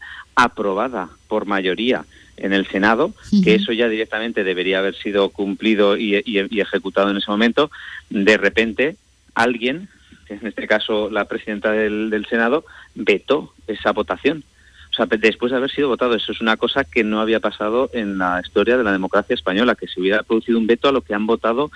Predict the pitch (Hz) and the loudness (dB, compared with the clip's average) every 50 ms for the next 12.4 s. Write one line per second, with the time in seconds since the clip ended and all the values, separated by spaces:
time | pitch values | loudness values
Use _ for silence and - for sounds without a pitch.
0 | - - - - - - 107 107 117 117 120 120 - - 117 110 101 - 113 104 | -14 -18 -20 -6 -2 2 2 2 2 2 0 -2 -2 0 -2 -2 0 0 0 -2
1 | 104 - - 110 107 101 117 123 139 147 - 127 107 101 104 113 139 151 135 - | 0 0 0 -2 0 0 -2 -2 -2 -2 -2 -2 0 0 0 0 0 0 -2 -2
2 | 92 87 85 110 135 131 101 78 - - - _ - - - - - - - - | -2 0 2 0 0 0 -2 -6 -8 -12 -20 _ -20 -20 -20 -20 -20 -20 -20 -12
3 | - - - 104 98 104 98 - 131 131 131 - - - - - - - - 113 | -6 -2 0 2 2 2 2 0 -2 -2 -2 -4 -12 -20 -20 -20 -8 -2 2 4
4 | 107 104 101 101 101 107 - - - - - - 113 117 117 - 147 135 - 139 | 4 4 4 4 2 0 -2 -4 -6 -4 -2 2 2 2 2 2 -2 -2 0 0
5 | 131 131 - 127 117 117 113 107 101 95 90 87 87 131 - - - 98 92 - | 0 0 0 0 -2 0 0 0 0 0 0 0 0 -2 -2 -2 -4 -4 -2 -2
6 | - 117 117 - 127 120 127 135 143 175 160 165 160 160 170 127 131 - - 117 | -2 -2 -2 0 0 2 2 4 4 4 2 2 0 0 0 0 0 0 -2 -4
7 | 110 107 117 117 - 123 120 117 113 110 - - - 107 110 - - 147 185 247 | -4 -2 0 0 2 2 2 2 0 -4 -2 0 -2 -2 0 0 0 0 0 -2
8 | - - 117 104 101 101 98 - - - - 113 110 - 107 101 - - 110 107 | -4 -2 0 2 2 2 0 -2 -4 -2 -2 -2 0 2 0 0 0 2 2 4
9 | 104 104 104 - - - - - 101 - - - 127 113 - _ - - - - | 4 4 2 0 -4 -10 -8 -8 -8 -4 0 0 0 0 0 _ -20 -20 -20 -20
10 | - - - 98 95 92 92 92 92 - - 104 98 95 87 - 101 92 87 104 | -16 -8 -4 0 2 2 2 2 2 0 -2 -2 -4 -4 -4 -4 -6 -6 -2 0
11 | 104 101 98 101 101 101 98 95 98 98 98 98 104 104 101 101 104 101 104 107 | 0 2 2 2 2 2 0 0 0 -2 0 0 0 2 2 2 2 2 2 2
12 | 107 120 123 123 135 156 180 202 | 2 2 2 0 0 -2 -2 -2